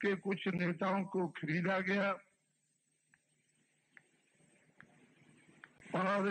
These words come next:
जिस बामसेफ को मैंने बहुत लंबा समय लगाकर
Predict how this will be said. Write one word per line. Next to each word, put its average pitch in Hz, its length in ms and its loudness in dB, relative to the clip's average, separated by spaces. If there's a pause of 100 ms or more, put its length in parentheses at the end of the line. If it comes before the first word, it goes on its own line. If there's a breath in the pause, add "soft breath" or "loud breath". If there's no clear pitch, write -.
(140)
जिस 233 240 0 (100)
बामसेफ 190 600 0 (100)
को 202 160 4 (2000)
मैंने 185 420 2 (1080)
बहुत 180 520 0
लंबा 180 420 2 (120)
समय 180 300 2
लगाकर 175 680 0